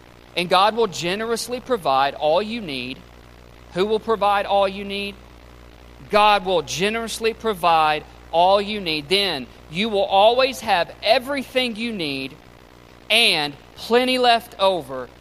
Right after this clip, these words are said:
to share with others. That's what He told Abraham. "You are blessed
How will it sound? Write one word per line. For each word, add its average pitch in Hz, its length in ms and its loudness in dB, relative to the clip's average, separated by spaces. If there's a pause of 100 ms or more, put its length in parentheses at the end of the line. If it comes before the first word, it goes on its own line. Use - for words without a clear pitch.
(120)
to 170 100 -12
share 151 360 -6
with 143 200 -10
others. 123 320 -10
That's 190 220 -2
what 214 160 0
He 208 120 -6
told 214 280 0
Abraham. 160 680 -4 (240)
"You 196 200 -2
are 170 80 4
blessed 202 640 -2